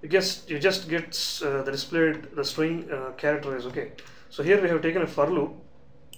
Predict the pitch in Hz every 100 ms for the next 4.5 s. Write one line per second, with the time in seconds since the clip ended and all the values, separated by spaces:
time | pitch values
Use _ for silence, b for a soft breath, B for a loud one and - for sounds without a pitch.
0 | - 156 135 135 131 143 165 143 139 143
1 | - - 190 - - 143 143 - - 143
2 | 131 135 135 139 165 180 170 160 160 165
3 | 165 151 151 139 151 160 175 190 160 156
4 | 139 139 170 170 220